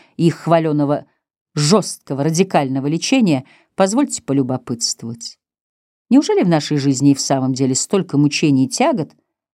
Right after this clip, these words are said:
что предпочтительнее будет сменить ее на жизнь стоическую, без всяких потрясений?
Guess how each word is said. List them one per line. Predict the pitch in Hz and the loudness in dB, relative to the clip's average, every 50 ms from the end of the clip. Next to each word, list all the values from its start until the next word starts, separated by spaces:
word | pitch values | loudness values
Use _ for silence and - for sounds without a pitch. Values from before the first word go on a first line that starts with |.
| _ _ | _ _
что | - - - 196 | -14 -2 0 0
предпочтительнее | - 180 185 180 - 180 175 175 - - - - 349 359 - - 190 170 156 151 | 2 2 2 0 2 0 -2 -2 -4 -6 -2 -2 -2 0 0 0 0 2 2 2
будет | 139 143 139 143 139 - | 2 2 0 0 -2 -2
сменить | - - - 185 208 220 226 240 254 226 - - - | -4 0 2 6 6 8 8 8 6 6 4 0 -2
ее | 170 160 147 156 151 139 135 - _ _ _ _ _ _ _ | -4 -2 2 2 2 2 0 -4 _ _ _ _ _ _ _
на | - 180 185 185 | 2 4 4 4
жизнь | 156 180 208 180 156 175 180 151 - - _ _ _ _ _ _ _ _ | 2 0 -2 0 2 0 0 0 -2 -8 _ _ _ _ _ _ _ _
стоическую, | - - - - - 220 233 240 240 226 226 - - - - - - - 139 131 123 120 117 _ _ _ _ _ _ _ _ - | -8 -8 -2 0 2 2 2 2 0 -2 -4 -6 -10 -10 -10 -10 -8 -6 -4 -4 -4 -4 -8 _ _ _ _ _ _ _ _ -4
без | 156 170 175 175 | 0 0 0 0
всяких | - - - 214 220 - - 170 - - | -2 -4 -2 -2 -2 -2 -4 -8 -10 -6
потрясений? | - 202 190 - 220 226 226 - - - 139 117 110 117 113 - - - _ | -6 -6 -2 0 0 0 0 0 -2 -2 0 0 -2 -4 -6 -8 -10 -16 _